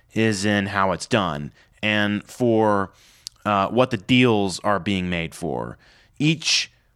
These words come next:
level in life requires a different approach, a different set of reasons why, a different set of challenges, and, uh, a, a different set of proposals. But no matter what,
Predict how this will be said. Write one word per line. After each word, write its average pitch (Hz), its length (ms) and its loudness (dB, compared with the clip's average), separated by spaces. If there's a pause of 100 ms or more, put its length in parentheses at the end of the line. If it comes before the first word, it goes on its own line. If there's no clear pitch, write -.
(100)
level 127 540 4
in 104 160 0
life 92 540 -2
requires 98 760 -2
a 85 60 -12
different 104 560 -4
approach, - 720 -6 (400)
a 92 60 -6
different 107 400 -4
set - 360 -2
of 90 100 -8
reasons 92 500 -4
why, 69 580 -4 (300)
a - 80 -12
different 104 500 -2
set - 320 -2
of 85 100 -12
challenges, 82 840 -4 (340)
and, 90 600 -2 (100)
uh, 87 540 -4 (160)
a, 76 280 -8
a 98 80 -6
different 101 480 -4 (560)
set - 380 -2
of 95 200 -6
proposals. 117 920 -2 (720)
But 110 400 0 (460)
no 117 100 2
matter 127 260 4
what, 117 580 2